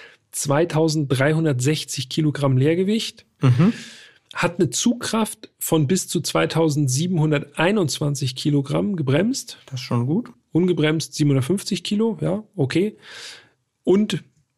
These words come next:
Speaker 1: du sagtest das schon, ist eben ein Nutzfahrzeug.
Speaker 2: Ja.
Speaker 1: Mhm.
Speaker 2: Haben wir schon gesagt, dass der Gladiator auf einem Leiterrahmen basiert?
Speaker 1: Ich glaube, das hast du am Anfang gesagt.
Speaker 2: Okay,
Speaker 1: Also
Speaker 2: alles
Speaker 1: Leiterrahmen,
Speaker 2: klar.
Speaker 1: zwei Starrachsen. Äh, das ist richtig rustikale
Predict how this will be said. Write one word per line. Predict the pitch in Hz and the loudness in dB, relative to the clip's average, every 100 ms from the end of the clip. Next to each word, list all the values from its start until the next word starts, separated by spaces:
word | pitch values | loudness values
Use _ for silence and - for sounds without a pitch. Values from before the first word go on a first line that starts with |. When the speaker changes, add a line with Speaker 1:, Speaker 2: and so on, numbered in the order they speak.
| - | 0
Speaker 1:
du | 147 | 2
sagtest | 147 165 196 - | 2 0 -2 0
das | 160 | 0
schon, | - 165 165 | 2 0 0
ist | - 156 - | 0 -2 0
eben | - 160 156 | 0 0 0
ein | 151 147 | 2 2
Nutzfahrzeug. | 156 156 - 131 127 - - 139 - - _ _ - | 2 -2 -4 -4 -4 -4 -2 -4 -8 -20 _ _ -8
Speaker 2:
Ja. | 175 131 123 120 | -2 4 4 4
Speaker 1:
Mhm. | 123 - _ _ _ _ _ _ _ _ | -2 -6 _ _ _ _ _ _ _ _
Speaker 2:
Haben | - 139 | 0 4
wir | 190 | 4
schon | 208 151 | 4 2
gesagt, | 127 131 139 - - - | 4 2 -2 -16 -20 -6
dass | 120 123 | -4 -2
der | - 113 | 0 -2
Gladiator | 110 120 123 117 117 | 0 -2 0 0 0
auf | 113 - | -4 -2
einem | 110 | -2
Leiterrahmen | 110 110 127 160 165 180 | 0 -2 -4 -4 -2 -2
basiert? | 180 175 196 220 233 _ _ _ _ _ _ _ | -2 -4 -2 -4 -4 _ _ _ _ _ _ _
Speaker 1:
Ich | - | -8
glaube, | - 156 | -2 0
das | 143 | 0
hast | 143 139 | -2 0
du | |
am | 139 147 | 0 0
Anfang | 156 147 | -2 -2
gesagt. | 139 135 131 | 0 0 0
Speaker 2:
Okay, | 135 | 2
Speaker 1:
Also | 135 | 4
Speaker 2:
alles | 135 | 4
Speaker 1:
Leiterrahmen, | 139 160 160 147 151 151 | 4 4 2 2 2 2
Speaker 2:
klar. | 147 | 0
Speaker 1:
zwei | - 151 151 | 0 0 0
Starrachsen. | - 151 165 151 131 - 151 156 - - - _ - | 0 0 0 -2 -2 -2 -2 -2 -8 -20 -20 _ 0
Äh, | 147 | 2
das | 139 139 | 4 2
ist | 160 - | 0 0
richtig | 156 - 151 127 | 0 0 -2 0
rustikale | 127 151 165 160 - 147 143 139 135 131 | 2 2 2 -2 0 0 2 2 0 -2